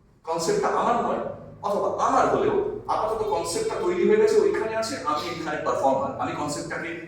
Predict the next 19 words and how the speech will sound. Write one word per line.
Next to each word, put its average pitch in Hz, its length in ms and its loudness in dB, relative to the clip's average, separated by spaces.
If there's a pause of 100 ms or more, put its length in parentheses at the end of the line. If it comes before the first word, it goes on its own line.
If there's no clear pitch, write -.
কনসিভ 240 600 0
করব 214 400 2 (200)
এবং - 200 -6
তাকে - 160 -4
পারফর্ম - 420 -6
করব। - 400 -12 (560)
এবার - 440 2
কনসেপ্টটার 170 500 0
সঙ্গে 233 240 2
আমার 196 280 2
রিলেশনশিপ 214 560 2
কেমন 202 360 0
হবে, - 420 2 (1200)
আমি 190 560 -4 (140)
পারফর্মার 180 480 2
হিসেবে 190 360 2
কিভাবে 180 260 0
দেখব, - 600 0 (720)
এইটে - 680 4